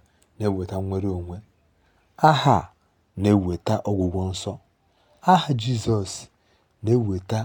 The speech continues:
ịhụnanya ebe mmadụ nọ na ebe Chineke nọ. Aha a na-eweta ọganiru.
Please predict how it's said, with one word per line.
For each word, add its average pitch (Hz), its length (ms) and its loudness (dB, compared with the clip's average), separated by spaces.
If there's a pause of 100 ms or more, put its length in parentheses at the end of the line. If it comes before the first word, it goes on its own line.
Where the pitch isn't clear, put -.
(1200)
ịhụnanya 110 760 0 (320)
ebe 117 300 -2
mmadụ 120 460 -4
nọ 90 180 -8 (460)
na 98 80 -8
ebe 98 200 -2
Chineke 92 560 -8
nọ. 69 160 -12 (600)
Aha 135 320 0
a 92 140 -6
na-eweta 98 540 -4 (140)
ọganiru. 90 760 -6